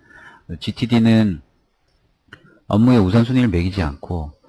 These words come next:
할 일을 액션 레벨로 최대한 잘게 쪼개서 하나씩 처리해가는 바텀업 방식의, 어, 접근을 한다면은 스티븐 코비의 책은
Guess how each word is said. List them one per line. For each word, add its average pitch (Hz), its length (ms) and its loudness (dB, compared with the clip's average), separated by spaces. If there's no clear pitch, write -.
할 139 320 0
일을 120 380 0
액션 147 400 -2
레벨로 98 360 -2
최대한 123 320 -2
잘게 90 240 -2
쪼개서 90 340 -8
하나씩 127 380 -8
처리해가는 90 560 -8
바텀업 - 460 -4
방식의, 78 680 -8
어, 80 400 -8
접근을 98 440 -6
한다면은 98 680 -6
스티븐 180 420 -2
코비의 107 380 -4
책은 98 600 -6